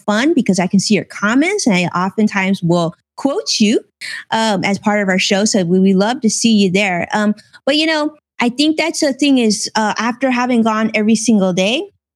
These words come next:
same type of thing. I will go live whenever I feel like it. So sometimes I'm done with, I usually do Fox, um, every Monday morning. Sometimes I'm like, "Oh, you know what? That was really fun. I'm gonna go live."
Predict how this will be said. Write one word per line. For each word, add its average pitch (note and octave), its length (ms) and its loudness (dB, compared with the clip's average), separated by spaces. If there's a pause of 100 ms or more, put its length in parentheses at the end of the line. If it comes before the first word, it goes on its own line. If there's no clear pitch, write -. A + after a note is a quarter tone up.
(180)
same A#3 280 0
type A3 200 -2
of A3 80 -2
thing. G3+ 160 0
I A3+ 160 -2
will C4 220 0
go A#3 340 0
live G#3+ 340 0
whenever G3 300 0
I F3 80 -2
feel A3+ 240 0
like F#3 180 -2
it. E3+ 60 -2
So - 100 -2
sometimes D4 560 0 (380)
I'm A3+ 180 0
done C4+ 160 0
with, A3 260 0 (120)
I A3+ 80 -2
usually D4 320 2
do C#4 120 2
Fox, F#3 680 -6
um, F#3 160 0
every F#3 220 0
Monday F3+ 380 2
morning. F3 440 0 (260)
Sometimes D#4 360 0
I'm A#3 60 2
like, A3 140 0
"Oh, A#3+ 160 -16
you B3+ 100 2
know C#4 100 2
what? E4 100 -4
That A#3 80 0
was B3+ 100 0
really F#3 160 2
fun. A3 140 0
I'm F#3 80 2
gonna G#3+ 120 2
go F#3+ 100 0
live." F#3 260 -2